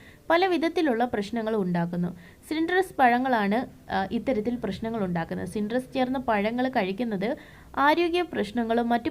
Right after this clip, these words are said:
പല, ആ, വിധത്തിലുള്ള പ്രശ്നങ്ങൾക്കും കാരണമാകും. അതുകൊണ്ട് സിട്രസ് അടങ്ങിയ പഴങ്ങൾ കഴിക്കുന്നത് എന്തുകൊണ്ടും ഒഴിവാക്കാൻ ശ്രദ്ധിക്കുക.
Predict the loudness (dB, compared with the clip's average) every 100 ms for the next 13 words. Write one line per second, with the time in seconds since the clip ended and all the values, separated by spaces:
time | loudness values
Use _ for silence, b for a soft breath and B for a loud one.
0 | 2 2 2 0 0 0 -2 -2 -2 -2
1 | -2 -2 -2 -4 -4 -4 -4 -4 -4 0
2 | 0 0 0 -2 -2 -6 -10 -20 B B
3 | B B 0 2 2 2 2 0 2 2
4 | 4 4 2 2 2 2 2 0 2 0
5 | 0 0 0 0 0 0 0 0 0 0
6 | -2 -2 0 0 2 0 0 -2 -4 -4
7 | -2 -2 -4 -6 -4 -4 -6 -14